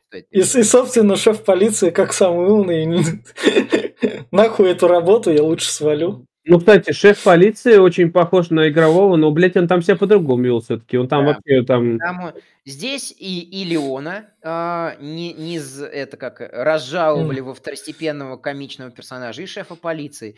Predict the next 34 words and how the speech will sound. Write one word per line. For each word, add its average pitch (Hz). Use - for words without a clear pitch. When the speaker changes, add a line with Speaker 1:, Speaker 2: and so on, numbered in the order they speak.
Speaker 1:
Потому 170
что 165
шеф 202
полиции 180
в 120
ветке 165
Клэр 196
Speaker 2:
Мгм. 160
Speaker 1:
вообще 190
представлял 170
Speaker 2:
Мгм. 151
Speaker 1:
собой 135
и 117
антагониста, 131
который 165
похищал 156
Бир-, 156
э, 151
дочь 131
Биркина 156
Speaker 2:
Ну 170
Speaker 1:
и 156
Speaker 2:
да. 156
Speaker 1:
удерживал 143
его 127
там, 110
и, 139
и 143
её 147
там 123
силой, 220
и 143
надо 147
было 165